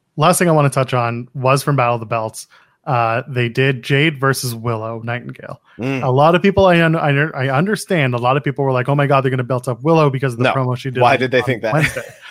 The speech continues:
Speaker 2: Okay,
Speaker 1: Well, because
Speaker 2: no.
Speaker 1: the promo on
Speaker 2: Yeah.
Speaker 1: Wednesday was basically her being like, "Listen, Jade, you've beat me three times, so now I gotta win this one." And I was thinking to myself, "Well, yeah, then she,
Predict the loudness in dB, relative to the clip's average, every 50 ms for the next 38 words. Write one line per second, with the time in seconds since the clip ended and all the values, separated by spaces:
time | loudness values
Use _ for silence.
0 | -4 -2 -2 2 2 4 4 4 4 4 2 2 4 2 2 0 0 0 0 2
1 | 2 2 4 2 2 2 0 2 2 2 2 2 0 0 -2 -2 -2 -4 -4 -4
2 | -4 -2 -2 -2 -2 -4 -6 -6 -4 -4 -2 -2 -2 -2 -2 -2 -2 -2 -2 -2
3 | -2 -4 -6 _ _ _ _ _ -4 -2 -2 -2 -4 -2 -2 -2 -2 0 -2 -4
4 | -2 -2 -4 -2 -2 -4 -8 -8 -8 -4 -2 -2 -2 -2 -2 -4 -4 -4 -4 -8
5 | -14 -20 -20 -20 _ _ _ -8 -2 0 2 4 4 4 4 4 2 4 2 2
6 | 0 0 0 0 0 0 0 -2 -4 -6 -8 -8 -12 -16 _ -20 -20 _ _ _
7 | -2 0 2 2 0 0 -2 -2 -2 -2 -2 -2 0 0 0 -2 -2 _ -10 -10
8 | -8 -6 -6 -4 -4 -2 -2 -2 -2 -4 -6 -6 -8 -8 -8